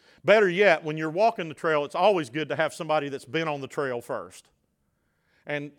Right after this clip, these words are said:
let somebody more experienced lead. That way you can, they can point out how to follow the trail. You say, "Why are you saying this?"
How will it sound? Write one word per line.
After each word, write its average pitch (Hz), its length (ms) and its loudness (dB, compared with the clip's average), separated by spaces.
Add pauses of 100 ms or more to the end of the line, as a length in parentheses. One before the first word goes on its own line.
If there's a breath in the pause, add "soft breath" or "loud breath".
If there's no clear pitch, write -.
let 160 320 -4
somebody 151 320 0
more 147 180 0
experienced 139 640 -6
lead. 147 380 -8 (240 soft breath)
That 151 180 2
way 147 140 4
you 143 200 -6
can, 135 260 -8 (120)
they 131 240 -2
can 147 120 -8
point 170 320 -4
out 147 240 -4
how 139 160 0
to 123 80 -6
follow 143 320 -4
the 110 80 -14
trail. 131 400 -6 (760)
You 151 100 -12
say, 180 120 -2
"Why 170 160 2
are 226 100 6
you 190 120 -4
saying 160 360 -4
this?" 107 340 -16